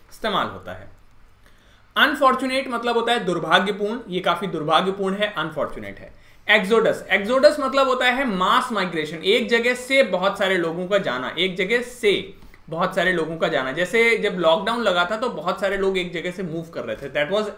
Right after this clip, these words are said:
exodus। और इसका just opposite होता है influx। अगर बहुत सारे लोगों का एक जगह पर आना कहलाता है mass arrival, that is influx, एक जगह पर बहुत सारे लोगों का पहुंचना। Migration मतलब हो जाता है एक जगह से काम की वजह से जाना, आना जाना क्या कहलाता है? Migration। Migrate कर रहे हैं,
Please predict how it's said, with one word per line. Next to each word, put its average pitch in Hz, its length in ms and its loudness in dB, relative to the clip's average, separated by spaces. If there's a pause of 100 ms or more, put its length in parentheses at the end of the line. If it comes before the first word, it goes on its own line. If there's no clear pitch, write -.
exodus। 139 380 -6 (840)
और 214 220 6
इसका 247 240 0
just 247 320 0
opposite 208 440 2
होता 233 220 2
है 247 220 -2
influx। 185 560 -2 (280)
अगर 226 200 2
बहुत 202 280 2
सारे 240 140 4
लोगों 233 280 2
का 262 80 -2
एक 196 240 2
जगह 226 200 2
पर 247 260 -2
आना 196 280 0
कहलाता 220 380 0
है 202 100 -4
mass 180 180 0
arrival, 165 540 0
that 202 180 -2
is 160 220 -12
influx, - 640 -6
एक 185 160 0
जगह 185 160 0
पर 202 120 -2
बहुत 180 220 -2
सारे 170 160 -2
लोगों 160 200 -4
का 160 100 -2
पहुंचना। 131 500 -16 (540)
Migration 220 580 2
मतलब 269 300 0
हो 240 100 2
जाता 233 240 2
है 247 160 2
एक 226 340 2
जगह 226 180 0
से 233 120 -4
काम 214 340 0
की 233 100 -4
वजह 220 220 0
से 226 140 -6
जाना, 202 280 0
आना 185 320 -2
जाना 196 220 0
क्या 196 160 0
कहलाता 190 280 -4
है? 185 60 -2
Migration। 131 460 -4
Migrate 170 500 2
कर 180 120 0
रहे 185 160 -2
हैं, 202 300 -8